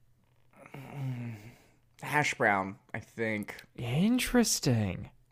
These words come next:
Speaker 1: Mm, yeah.
Speaker 2: Hash brown is dang near the bottom of mine.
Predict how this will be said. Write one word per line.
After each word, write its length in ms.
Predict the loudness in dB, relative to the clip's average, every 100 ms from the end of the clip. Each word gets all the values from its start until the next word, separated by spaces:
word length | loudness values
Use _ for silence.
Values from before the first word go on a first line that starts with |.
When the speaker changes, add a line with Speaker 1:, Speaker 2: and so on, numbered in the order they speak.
| -8
Speaker 1:
Mm, 540 | -2 0 0 0 2
yeah. 640 | 2 4 6 6 6 4 0 -8 -10
Speaker 2:
Hash 280 | -2 -2 0
brown 260 | 2 4
is 180 | 2 -2 _ -20 2
dang 300 | 6 6 6
near 180 | 6 4
the 100 | 4
bottom 340 | 2 2 0
of 100 | -4
mine. 360 | -2 -2 -2 -8